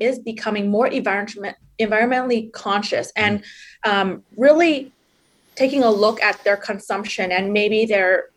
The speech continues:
Speaker 1: impact on the carbon footprint or whatever it might be, right?
Speaker 2: Mm-hmm.
Speaker 1: So we think that playing this huge circul-, this movement in circular fashion and circular luxury,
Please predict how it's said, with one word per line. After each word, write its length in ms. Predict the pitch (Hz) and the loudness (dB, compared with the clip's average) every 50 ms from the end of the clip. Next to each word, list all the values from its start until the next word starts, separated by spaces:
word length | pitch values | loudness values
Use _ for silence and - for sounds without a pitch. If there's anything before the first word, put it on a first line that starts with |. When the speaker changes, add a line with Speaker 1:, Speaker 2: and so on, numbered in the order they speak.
| _ _ - - | _ _ -2 0
Speaker 1:
impact 520 | 233 226 226 220 220 202 165 - - - 214 | 2 2 2 0 -4 -6 -8 -8 -8 -6 -6
on 200 | 202 190 202 185 | -4 -4 -4 -6
the 400 | 202 190 185 190 180 165 - - _ _ _ _ _ _ _ _ _ _ _ _ _ - | -6 -4 -2 -2 -4 -4 -6 -12 _ _ _ _ _ _ _ _ _ _ _ _ _ -8
carbon 320 | - 254 - - - - | 0 0 0 0 0 0
footprint 420 | - 208 - - - 202 196 196 - - | 0 -2 -2 0 -4 -4 -6 -2 0 4
or 100 | 226 233 | 4 4
whatever 400 | 226 269 277 302 277 269 254 214 | 4 6 4 4 4 4 4 2
it 140 | 185 143 | 2 0
might 220 | 180 180 - - - | -2 -6 -6 -6 -6
be, 140 | 180 175 175 | -6 -6 -4
right? 380 | - - 185 196 226 294 311 139 | -2 0 0 2 2 2 0 -2
Speaker 2:
Mm-hmm. 180 | 120 123 117 101 - - - _ | -2 -4 -4 -4 -6 -12 -20 _
Speaker 1:
So 440 | - - 247 240 240 233 233 226 - _ _ _ _ _ - | 0 2 6 6 6 6 4 0 -12 _ _ _ _ _ -6
we 220 | 214 254 262 247 | -2 0 0 0
think 320 | - - 240 240 311 311 370 | 2 2 2 2 2 0 0
that 220 | 311 285 285 - | -2 -2 -2 -2
playing 300 | - 254 233 233 240 240 | -2 -2 0 0 0 0
this 160 | 226 214 214 - | -2 -2 -4 -6
huge 280 | - 226 226 240 233 - | -8 -4 -2 -2 -2 -4
circul-, 600 | - - 226 214 220 220 233 226 185 202 - - _ _ _ | -6 -2 -2 -2 -2 -2 -2 -2 -2 -2 -4 -8 _ _ _
this 180 | 185 220 214 220 | -2 -2 -2 0
movement 440 | 240 294 359 370 359 202 190 - - | 0 2 2 2 0 -2 -6 -4 -6
in 100 | 214 208 | -6 -6
circular 480 | 214 - 233 226 226 220 240 226 220 208 | -6 -4 -4 -4 -4 0 0 0 0 0
fashion 600 | 214 - 262 269 294 320 302 - 226 185 180 - | -2 -2 -2 -2 -2 -2 -4 -2 -4 -4 -4 -4
and 200 | 135 196 196 185 | -6 -6 -6 -6
circular 460 | - 226 214 220 220 214 196 196 196 196 | -4 -4 -4 -2 -2 -2 0 0 0 0
luxury, 640 | 233 294 302 - - - 196 180 165 180 180 - | 0 0 -2 -4 -8 -8 -4 -4 -4 -4 -4 -8